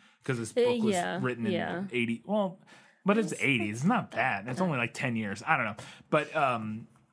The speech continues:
Speaker 1: yeah, it, it's a fur trader, and he, and he, he trades with natives and stuff, and he finds Brian. Another little detail that I really like in the book,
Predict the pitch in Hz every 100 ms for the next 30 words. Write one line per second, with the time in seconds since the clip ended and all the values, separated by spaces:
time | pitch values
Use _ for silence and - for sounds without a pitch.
0 | _ _ - - 170 117 123 170 175 170
1 | 175 160 156 143 135 127 123 123 123 120
2 | 117 123 110 127 117 110 107 107 104 98
3 | 104 101 107 - 110 104 101 - _ _
4 | _ - 131 117 110 107 - 165 165 175
5 | 156 147 135 123 131 120 117 117 117 117
6 | 117 113 107 - 120 107 110 131 113 -